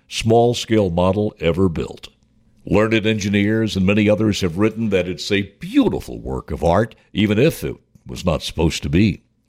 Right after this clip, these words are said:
Hopefully, this episode will, if nothing more, delay nature's total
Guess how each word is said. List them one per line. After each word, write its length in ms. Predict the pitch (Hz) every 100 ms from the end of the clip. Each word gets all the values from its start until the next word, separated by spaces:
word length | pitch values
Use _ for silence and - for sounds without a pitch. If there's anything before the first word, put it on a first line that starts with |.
| _ _ -
Hopefully, 520 | 220 185 190 165 131
this 280 | 131 185 -
episode 480 | 156 123 - 90
will, 360 | 87 104 123 110
if 260 | 82 - -
nothing 300 | 110 101 82
more, 220 | 98 65
delay 340 | 69 67 80
nature's 480 | 76 80 - 69 -
total 500 | - 95 87 67 -